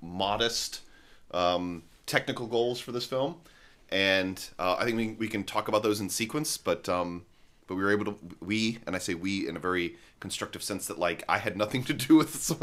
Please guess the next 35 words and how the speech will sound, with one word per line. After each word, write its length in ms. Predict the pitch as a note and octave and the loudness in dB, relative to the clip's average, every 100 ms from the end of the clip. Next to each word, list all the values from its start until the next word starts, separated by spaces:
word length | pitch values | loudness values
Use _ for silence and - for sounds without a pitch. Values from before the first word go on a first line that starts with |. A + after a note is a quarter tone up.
| - - | -6 -6
<laughs> 80 | - | -2
with 160 | C#3 | 2
solving 400 | D3 C#3 - F3 | 4 4 6 6
a 40 | D3+ | 6
lot 120 | D3+ | 6
of 120 | D3 | 6
these 180 | D3 C3 | 4 2
issues 320 | C#3 D#3+ D3 | 4 6 4
and 80 | C#3 | 4
overcoming 540 | C3 A#2+ C3+ B2+ C3 A#2+ - - | 2 2 0 2 0 -4 -12 -8
the 80 | - | -2
technical 400 | B2+ C3+ C3+ C3+ | 0 2 4 4
and 80 | B2+ | 4
creative 280 | C3+ B2+ A#2 | 4 4 4
challenges, 520 | B2+ D3 B2+ A2 - - - - | 4 4 4 2 0 -10 -20 -8
but, 260 | G2 A2+ A2+ | 4 4 4
like, 300 | A2 G#2+ - | 2 2 2
um, 400 | G2 G2+ F#2+ F#2+ - _ _ - - _ _ _ _ - - B2+ | 4 4 4 -4 -10 _ _ -20 -20 _ _ _ _ -20 -2 4
I 80 | |
think 260 | D3 E3 D#3+ | 8 8 8
that, 160 | C#3+ C#3 | 6 6
like, 160 | C#3 | 6
this 160 | D3 D#3+ | 6 4
is 80 | C#3+ | 4
something 260 | D3 C#3+ | 4 6
that 120 | C3+ | 8
I'm 260 | A#2 B2 A#2 | 8 6 4
enjoying 640 | G#2+ A2 A#2+ B2 A#2+ A2+ A2+ - _ - - | 2 4 4 6 4 2 -2 -18 _ -16 -4
significantly 640 | - A2 B2 C3 A#2+ G#2 | -2 0 -2 -2 -2 0
more 280 | G#2 G#2+ G#2 | 4 6 4
as 140 | F2 G#2 | 2 0
well, 260 | C#3+ A2 | 2 2
is 100 | F2+ | 2
that, 120 | G#2 | -2
like, 240 | F2+ F2 | 0 0